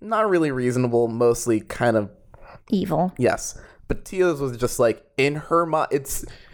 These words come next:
Speaker 2: It's
Speaker 1: the
Speaker 2: because it was that love glow where
Speaker 1: Yeah.
Speaker 2: she thought she was doing the right thing
Speaker 1: Yes.
Speaker 2: for Ari, which, if you took a step back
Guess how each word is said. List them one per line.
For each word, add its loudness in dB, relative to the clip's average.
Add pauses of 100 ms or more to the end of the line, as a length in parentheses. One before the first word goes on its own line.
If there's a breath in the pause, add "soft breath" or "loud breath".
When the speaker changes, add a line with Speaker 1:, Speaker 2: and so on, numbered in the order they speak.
(300 loud breath)
Speaker 2:
It's 0
Speaker 1:
the -2
Speaker 2:
because -2
it 0
was 2
that -2
love 0
glow 2
where 2
Speaker 1:
Yeah. 0
Speaker 2:
she -6
thought -4
she 0
was 2
doing 2
the 0
right -2
thing 0
Speaker 1:
Yes. 0
Speaker 2:
for 0 (180)
Ari, 2 (720 loud breath)
which, 0 (420)
if -2
you 0
took -2
a 0
step -2
back -2